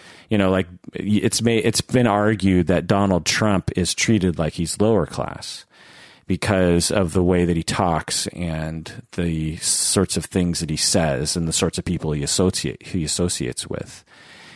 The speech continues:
And even though he has tons of money and he has all these gold things everywhere, it's, it's gaudy, you know? It's what a poor person, quote unquote, would do if they had a little bit of money. And so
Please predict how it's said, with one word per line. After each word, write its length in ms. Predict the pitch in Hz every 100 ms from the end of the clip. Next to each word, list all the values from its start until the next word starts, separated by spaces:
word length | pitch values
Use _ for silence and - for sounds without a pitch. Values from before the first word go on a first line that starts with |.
| - _
And 680 | - 95 87 85 82 82 -
even 260 | 113 107
though 120 | 104 95
he 80 |
has 200 | 87 82 - -
tons 280 | 101 87
of 60 | 80
money 500 | 92 98 92 87 87
and 440 | 87 80 78 80 87 _ _ _ -
he 120 | 98
has 180 | 87 85
all 140 | 90
these 220 | 90 82 90
gold 500 | 90 98 95 95 -
things 340 | 98 104 98
everywhere, 460 | 80 76 71 69 73
it's, 240 | - - -
it's 160 | 101
gaudy, 720 | 92 98 104 104 87 65 80 92
you 160 | 85
know? 240 | 80 78 - - - -
It's 240 | - - -
what 320 | 104 101 98 _ _
a 100 | 98
poor 380 | - - 107 101
person, 560 | - 95 82 - 78 73
quote 240 | - 85
unquote, 320 | 80 - 80
would 180 | 82 80
do 240 | 85 80 80
if 140 | -
they 160 | 85 80
had 220 | 82 82
a 60 |
little 220 | 80 78 76
bit 140 | 76
of 80 | 73
money. 280 | 90 87 80
And 80 |
so 300 | - 95 85